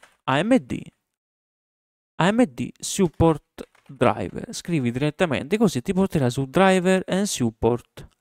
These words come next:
per processori e grafica. Cerchi così la tua scheda grafica e il tuo processore, lo cerchi qua, lo scarichi e installi.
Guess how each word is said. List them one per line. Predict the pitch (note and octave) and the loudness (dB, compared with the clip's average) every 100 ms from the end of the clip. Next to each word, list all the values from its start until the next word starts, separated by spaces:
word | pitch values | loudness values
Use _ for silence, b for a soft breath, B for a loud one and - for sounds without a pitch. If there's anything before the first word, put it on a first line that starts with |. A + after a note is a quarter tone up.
| _ _ _ | _ _ _
per | C#3 | -2
processori | B2+ C#3 G#3 - - A2+ A#2 - _ | -2 0 0 0 0 -2 -2 -8 _
e | - B2 | -6 -2
grafica. | A2+ D2 - - - - _ _ _ _ _ _ _ _ | -2 -4 -6 -16 -14 -16 _ _ _ _ _ _ _ _
Cerchi | _ F#3+ E3+ E3 | _ 6 6 4
così | D3+ - C#3+ | 4 6 4
la | B2 | 4
tua | D#3 C3 F#2 | 4 0 0
scheda | - B2 D#3 | -4 0 2
grafica | A3 G2 D#2 - - - | 2 0 -4 -10 -12 -12
e | - E3+ | 0 0
il | |
tuo | - | 2
processore, | B2 A#2+ A2 A#2 - D2+ - - | -2 -2 -2 -4 -6 -8 -10 0
lo | - | 2
cerchi | G#3+ C#3 B3 | 4 4 4
qua, | - F2 - - | 2 0 -2 2
lo | A#3+ | 2
scarichi | - A#2+ D2+ C#3 - - | 4 -2 -4 -6 -12 -10
e | - | -4
installi. | D3 C3+ C#3+ F#2 - - - | -2 -2 -4 -4 -6 -10 -16